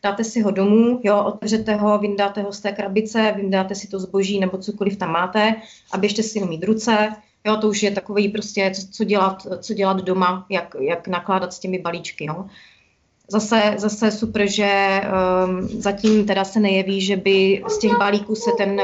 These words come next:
koronavirus nějak jako šíleně jako přenášel, takže to je třeba jako dobrá zpráva, no.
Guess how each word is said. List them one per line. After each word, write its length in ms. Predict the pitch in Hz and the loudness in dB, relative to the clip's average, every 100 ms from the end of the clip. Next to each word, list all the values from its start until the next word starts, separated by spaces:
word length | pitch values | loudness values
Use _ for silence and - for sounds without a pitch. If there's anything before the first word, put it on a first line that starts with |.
| 190 | -2
koronavirus 520 | 208 208 190 196 202 | -2 0 0 0 -2
nějak 200 | 196 180 | -4 -4
jako 420 | 190 202 202 196 | -6 -4 0 0
šíleně 420 | 190 - 190 190 185 | -2 -2 0 0 0
jako 160 | 190 | -4
přenášel, 560 | 220 196 180 180 202 196 | -6 -4 -4 -4 -4 -4
takže 420 | 185 180 185 185 - _ _ | -4 -4 -4 -4 -8 _ _
to 60 | 196 | -6
je 60 | 185 | -4
třeba 260 | 202 190 | -4 -4
jako 180 | 175 214 | -4 -4
dobrá 300 | 175 156 160 | -4 -2 -4
zpráva, 400 | - 165 147 147 | -4 -6 -4 -4
no. 200 | 156 | -6